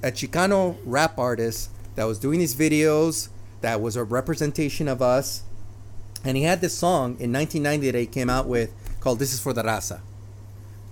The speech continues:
Go ahead and YouTube that shit. There was a verse on there that really made me feel proud of being a Chicano. And that verse is, "Chicano, I'm brown and proud. Guantes, chingazos, Simón,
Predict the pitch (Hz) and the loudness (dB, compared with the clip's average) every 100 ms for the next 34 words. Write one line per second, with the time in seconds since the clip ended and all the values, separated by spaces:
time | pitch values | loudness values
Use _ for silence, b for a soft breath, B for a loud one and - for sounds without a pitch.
0 | - - - - - - - 160 - 156 | -16 -16 -16 -16 -16 -16 -14 -6 2 4
1 | 170 160 156 151 - 120 127 - 113 107 | 4 4 4 4 2 -2 -2 -4 -2 -2
2 | - - 92 - - - - B B B | -4 -6 -8 -10 -16 -16 -16 B B B
3 | 135 139 139 147 226 190 156 131 131 123 | 2 2 2 4 4 2 2 2 2 2
4 | 123 117 110 101 123 147 170 156 - 123 | 2 2 0 -2 2 4 4 2 -2 0
5 | 147 151 135 143 135 - 135 127 120 123 | 2 2 0 0 0 -2 0 0 0 -2
6 | 120 107 104 101 123 120 104 101 B B | -2 -2 -4 -2 -2 0 -2 -6 B B
7 | B 101 123 120 127 160 - 131 - 120 | B -2 0 2 4 2 2 -2 -4 -6
8 | - 147 143 117 101 - 123 117 135 135 | -2 0 0 0 -2 -2 -2 2 2 2
9 | 117 - 139 117 104 - B B B B | 0 2 2 4 0 -4 B B B B
10 | B 139 151 120 139 104 131 127 139 143 | B 2 2 2 -2 0 -2 2 4 2
11 | 139 113 - 127 147 147 | -2 -4 -2 2 4 2